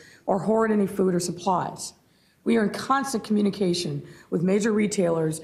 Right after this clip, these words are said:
to maintain a strong food supply, and they have and they will. Everything will be, remain stocked and available, and I will speak more on this in a moment. In addition to food, banks, hardware stores,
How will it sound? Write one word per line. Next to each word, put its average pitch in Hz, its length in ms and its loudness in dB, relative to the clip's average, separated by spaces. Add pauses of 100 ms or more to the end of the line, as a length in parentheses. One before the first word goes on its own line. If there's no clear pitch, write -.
(160)
to 190 100 -2
maintain 202 840 2
a 180 80 2
strong 185 640 0 (140)
food 214 220 2
supply, 165 540 0 (280)
and 175 120 2
they 160 120 2
have 220 520 0 (300)
and 185 100 4
they 170 120 2
will. 147 440 -2 (1600)
Everything 262 580 2
will 208 100 4
be, 202 280 2
remain 202 760 2
stocked - 460 0
and 214 100 2
available, 165 580 -2 (300)
and 175 80 2
I 190 80 2
will 196 100 0
speak 202 320 -2
more 185 180 2
on 175 80 -2
this 170 200 0
in 170 60 0
a 160 40 0
moment. 147 360 -2 (680)
In 220 120 2
addition 254 320 2
to - 60 0
food, 180 580 0 (440)
banks, 208 420 -2 (140)
hardware 208 380 0
stores, 160 460 -4